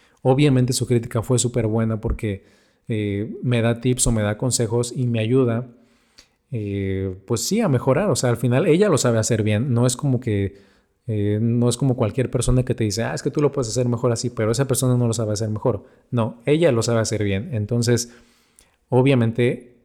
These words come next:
me funciona mucho y es importante que tengas una persona así, eh, que, que esté criticando u opinando tu trabajo, alguien que sepa hacer bien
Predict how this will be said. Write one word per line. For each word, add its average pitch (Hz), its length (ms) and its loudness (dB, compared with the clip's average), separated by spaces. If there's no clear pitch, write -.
me 120 440 0
funciona 113 340 -2
mucho 123 540 0
y 131 220 0
es 131 180 0
importante 123 600 -2
que 113 120 -4
tengas 117 340 -2
una 117 160 -2
persona 107 480 -4
así, 127 420 -4
eh, 107 300 0
que, 113 280 0
que 113 140 0
esté 123 680 0
criticando 123 640 0
u 135 220 0
opinando 113 520 -2
tu 117 120 -6
trabajo, 101 480 -4
alguien 117 220 -2
que 117 120 -4
sepa 139 360 -2
hacer 117 260 -2
bien 120 360 -4